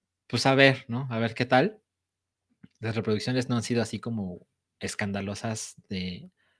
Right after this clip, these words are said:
"No mames, hay un chingo de gente que quiere esto en audio". Pero bueno, me tardé en publicarlo en audio. Seguramente había gente que solo lo había, pues, re-, consumido de ese modo. Y ahora que este episodio va a estar,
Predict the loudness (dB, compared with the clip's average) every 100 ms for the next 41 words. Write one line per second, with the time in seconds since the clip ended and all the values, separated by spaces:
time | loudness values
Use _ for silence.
0 | _ -8 -2 0 0 -2 -2 -4 -4 -4
1 | -4 -4 -4 -4 -4 -6 -4 -2 -2 -2
2 | -4 -2 0 0 -2 -4 _ -20 _ 10
3 | 12 12 10 2 -4 _ 0 6 8 10
4 | 8 6 2 4 4 4 4 4 4 0
5 | -2 -12 -20 _ -10 -2 0 0 0 -2
6 | -2 -6 -8 -10 -6 -4 -4 -4 -6 -6
7 | -6 -6 -8 -10 -12 -14 -18 -20 _ _
8 | _ -10 -8 -6 -8 -10 -20 -20 _ _
9 | _ -4 -2 0 2 2 4 4 6 6
10 | 6 2 -2 _ _ _ _ -4 0 2
11 | 2 0 -4 -4 -6 -4 -2 0 -2 -2
12 | -4